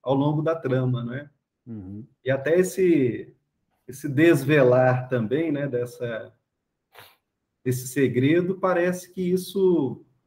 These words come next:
Speaker 1: dá um certo suspense também, né, dentro da, desse drama, né?
Speaker 2: Uhum.
Speaker 1: Prometeu.
Speaker 2: Sim. <laughs> Va-, vamos avançar, então, é... a leitura aqui.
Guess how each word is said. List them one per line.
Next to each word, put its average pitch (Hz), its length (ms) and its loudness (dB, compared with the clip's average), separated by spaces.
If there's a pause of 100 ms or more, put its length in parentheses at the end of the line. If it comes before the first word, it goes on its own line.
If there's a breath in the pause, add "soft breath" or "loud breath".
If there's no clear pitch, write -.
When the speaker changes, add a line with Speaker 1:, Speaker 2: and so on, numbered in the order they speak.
(560)
Speaker 1:
dá 147 180 0
um 185 60 0
certo 185 300 -2
suspense 185 560 -2
também, 135 380 -2
né, 143 260 -4 (360)
dentro 123 240 -8
da, 120 200 0
desse - 400 -8
drama, 127 480 0
né? 143 200 -4 (140)
Speaker 2:
Uhum. 120 400 -6 (220)
Speaker 1:
Prometeu. 127 680 -2 (540)
Speaker 2:
Sim. 101 340 -6 (840 soft breath)
<laughs> 131 320 -6
Va-, 135 140 6
vamos 160 320 4
avançar, 165 400 4
então, 120 560 0
é... 104 580 -2 (1300)
a 110 80 -2
leitura 104 360 -2
aqui. 165 380 -8